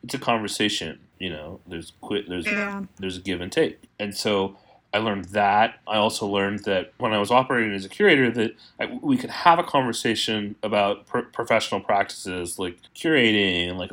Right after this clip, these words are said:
Speaker 1: all these things that were related. And then ultimately we would get around to the fact that, well,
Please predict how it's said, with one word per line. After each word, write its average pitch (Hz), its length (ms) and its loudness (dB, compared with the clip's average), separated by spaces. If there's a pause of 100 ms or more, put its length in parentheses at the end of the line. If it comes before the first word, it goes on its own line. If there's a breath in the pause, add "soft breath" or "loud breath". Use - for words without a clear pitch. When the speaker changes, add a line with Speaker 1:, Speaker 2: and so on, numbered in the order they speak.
Speaker 1:
all 117 100 4
these 123 220 0
things 120 320 -2
that 104 100 -4
were 101 160 -4
related. 101 760 2 (160)
And 117 180 2
then 107 300 0
ultimately 110 560 0
we 98 100 2
would 95 140 -2
get 107 160 2
around 98 300 2
to 95 40 -8
the 87 80 -10
fact 92 380 0
that, 90 240 -8
well, 90 300 -4